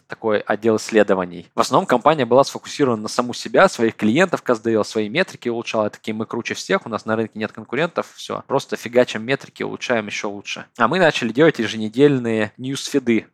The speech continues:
про то, что вообще происходит в мире. Про американских конкурентов, про китайских. Забавно, что получился вообще разрыв шаблона. Оказалось, что в Китае-то есть компании, которые в десять раз больше, ещё и растут быстрее.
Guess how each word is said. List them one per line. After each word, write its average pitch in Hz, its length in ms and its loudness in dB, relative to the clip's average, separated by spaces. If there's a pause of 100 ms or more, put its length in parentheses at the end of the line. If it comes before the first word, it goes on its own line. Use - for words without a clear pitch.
про 117 240 2
то, 175 260 0
что - 280 -4
вообще 127 260 0
происходит - 440 -4
в - 40 -16
мире. 104 200 -2
Про 165 200 2
американских 123 760 2
конкурентов, 107 560 -8
про 131 240 2 (200)
китайских. - 680 4 (260)
Забавно, 139 440 6
что 113 280 -4
получился 117 540 0
вообще 117 240 2
разрыв 127 360 2
шаблона. 120 460 2
Оказалось, 123 400 6
что - 120 -14
в - 40 -16
Китае-то 127 460 4
есть 110 160 -2
компании, 131 460 2
которые 117 380 -2
в 117 60 -6
десять 139 300 4
раз 127 160 6
больше, 180 360 2
ещё - 200 0
и - 20 8
растут 127 400 2
быстрее. 139 600 -2